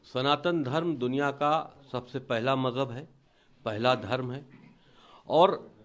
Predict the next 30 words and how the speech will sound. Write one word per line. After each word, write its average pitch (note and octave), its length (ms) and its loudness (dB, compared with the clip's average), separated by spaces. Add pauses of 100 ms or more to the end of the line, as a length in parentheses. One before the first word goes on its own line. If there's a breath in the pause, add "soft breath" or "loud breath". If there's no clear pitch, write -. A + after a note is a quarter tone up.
(400)
जितनी C3 360 -2
उसमें G3 320 2
अच्छाइयाँ D3+ 560 0
पाई C3 260 0
जाती B2 320 -2
हैं, C3 120 0
इंसानियत B2 520 -2
पाई A2 160 0
जाती G#2 320 -6
है, F#2 180 -8 (500 loud breath)
हम C3+ 160 0
ये C3 60 0
समझते A#2 420 -6
हैं A2+ 120 -4
किसी A2 280 -8
और G#2+ 200 -4
दूसरे G2 420 -8 (540 soft breath)
धर्म A2 280 -4
में G#2+ 140 -4
नहीं G2+ 280 -6
है। F#2+ 100 -14
और A#2 220 -2
इस्लाम B2+ 480 4
को E3+ 360 -4 (340 loud breath)
हम B2 320 -2
धर्म C3 280 -2
समझते G#2+ 540 -8
ही C#3 140 2
नहीं D3 200 0
हैं। C#3+ 360 -12